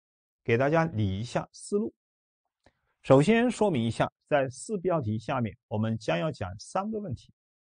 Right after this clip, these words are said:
第一个问题是括号一，财政拨款结转结余的核算，括号二是非财政拨款结转结余的核算。这两个问题是什么呢？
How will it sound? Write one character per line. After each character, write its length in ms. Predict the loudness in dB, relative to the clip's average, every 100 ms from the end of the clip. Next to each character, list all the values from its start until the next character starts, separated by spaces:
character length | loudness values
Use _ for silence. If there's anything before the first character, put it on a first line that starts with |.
| _ _ _ _ _
第 100 | 4
一 100 | 6
个 120 | 8 8
问 140 | 6
题 180 | 4 2
是 360 | 2 2 0 2
括 180 | 6 8
号 100 | 6
一， 180 | 0 -6
财 220 | -6 -4
政 240 | -2 -4 -2
拨 160 | 2 2
款 320 | 2 -2 -4 -8
结 200 | -4 -2
转 220 | 0 -2 -4
结 200 | -2 -2
余 220 | -2 -6
的 100 | -10
核 180 | -10 -14
算， 200 | -14 -18 _ _ _ _ _ _ _ 2
括 220 | 8 10
号 120 | 10
二 140 | 8
是 180 | 4 -2 -4
非 440 | 4 6 6 4
财 200 | -2 0
政 180 | 2 0
拨 200 | 2 2
款 240 | 4 2 0 _ _ _ _
结 280 | 4 4 4
转 340 | -2 -6 -6
结 220 | -4 -2 0
余 140 | -2
的 100 | -6
核 160 | -6 -10
算。 220 | -10 -14 _ _ _ _ _ _ _ _ 0
这 100 | 4
两 180 | 4 2
个 60 |
问 140 | 0 0
题 140 | 0
是 160 | -2 -4
什 160 | -4
么 80 | -4
呢？ 120 | -6